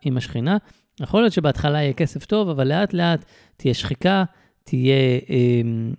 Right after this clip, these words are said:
לא יודע, יכול להיות מחלות, יכול להיות דברים מאוד מאוד רעים. למה? כי הקדוש ברוך הוא אומר, "תשמע, אתה לא מביא אותי, אני צריך שאתה תביא אותי, ובוא נתחבר ככה נק-, בנקודת מפגש שלך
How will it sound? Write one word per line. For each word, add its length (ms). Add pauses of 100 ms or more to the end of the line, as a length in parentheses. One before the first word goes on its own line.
(140)
לא 80
יודע, 140
יכול 160
להיות 220
מחלות, 600
יכול 180
להיות 100
דברים 380
מאוד 220
מאוד 180
רעים. 380 (420)
למה? 300
כי 120
הקדוש 300
ברוך 160
הוא 120
אומר, 360
"תשמע, 360
אתה 160
לא 100
מביא 280
אותי, 260
אני 120
צריך 240
שאתה 140
תביא 300
אותי, 300
ובוא 680
נתחבר 680
ככה 280
נק-, 180
בנקודת 560
מפגש 340
שלך 240